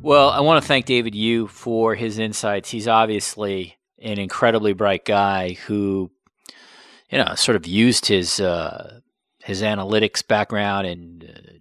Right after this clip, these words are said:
data ability and ability to sort of create really interesting numerical websites, Donovan, to help in the covid nineteen pandemic. Um, you listen to a guy like David Yu,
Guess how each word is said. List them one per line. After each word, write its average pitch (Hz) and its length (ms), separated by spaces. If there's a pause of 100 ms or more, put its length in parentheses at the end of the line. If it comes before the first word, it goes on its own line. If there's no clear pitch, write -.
data 110 300
ability 101 600
and 85 280
ability 101 460
to 95 100
sort 101 160
of 90 60
create 101 480 (1160)
really 98 240
interesting 101 380
numerical 95 540
websites, 101 500
Donovan, 92 600
to 92 380 (480)
help 120 380
in 95 160
the 92 240 (240)
covid 113 320
nineteen 101 720 (1120)
pandemic. 113 720 (260)
Um, 107 640 (460)
you 110 140
listen 127 260
to 120 80
a 113 40
guy 117 200
like 110 180
David 107 300
Yu, 117 360